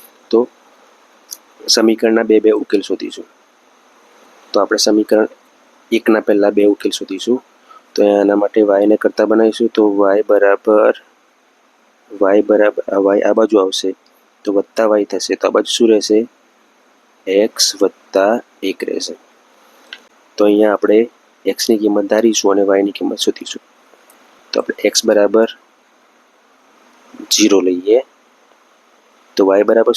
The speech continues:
શું મળશે? વાય બરાબર માટે વાય બરાબર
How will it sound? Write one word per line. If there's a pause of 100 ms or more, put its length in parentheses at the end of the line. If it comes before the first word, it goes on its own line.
શું
મળશે? (680)
વાય
બરાબર (120)
માટે (1300)
વાય
બરાબર